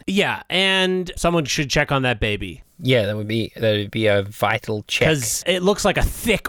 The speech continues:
Speaker 1: oil paint.
Speaker 2: Yeah, we know a lot about filming, uh, babies in action movies. We've talked
Speaker 1: Yeah.
Speaker 2: about this a lot on the show before. There are best practices.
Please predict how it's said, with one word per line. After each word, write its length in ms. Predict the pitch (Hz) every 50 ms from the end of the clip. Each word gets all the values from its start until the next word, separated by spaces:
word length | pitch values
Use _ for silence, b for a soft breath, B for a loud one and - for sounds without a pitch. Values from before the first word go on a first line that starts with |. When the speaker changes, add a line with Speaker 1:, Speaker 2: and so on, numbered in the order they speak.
| -
Speaker 1:
oil 300 | 175 165 165 160 151 143
paint. 500 | - - - - 139 107 92 - - - -
Speaker 2:
Yeah, 280 | - 143 143 139 127 117
we 160 | 117 147 190
know 280 | 196 190 185 180 165 151
a 20 | 143
lot 400 | 131 123 123 117 120 123 127 - -
about 480 | 135 127 120 - 117 110 107 107 -
filming, 760 | - - - - 131 127 127 127 127 127 123 123 123 120 120 - _ _ _ _ _
uh, 80 | - 110
babies 600 | 110 - 123 117 117 113 120 117 113 110 - -
in 280 | - 127 117 113 110 - -
action 460 | - 107 104 - - - - 104 98 95
movies. 680 | 92 90 90 90 - 90 - - - - - - - -
We've 200 | - 104 117 117
talked 240 | - - 123 - -
Speaker 1:
Yeah. 140 | 147 143 113
Speaker 2:
about 100 | 110 90
this 160 | 110 110 -
a 60 | 117
lot 240 | 110 107 107 104 - 117
on 100 | 117 113
the 60 | 107
show 260 | - - - 113 107
before. 640 | 107 107 107 - - - - 117 113 113 113 110
There 320 | 104 - 120 117 110 107 107
are 120 | 104 107
best 440 | 107 110 113 113 110 - - - -
practices. 720 | - - 110 104 - - 107 - - - 90 90 - -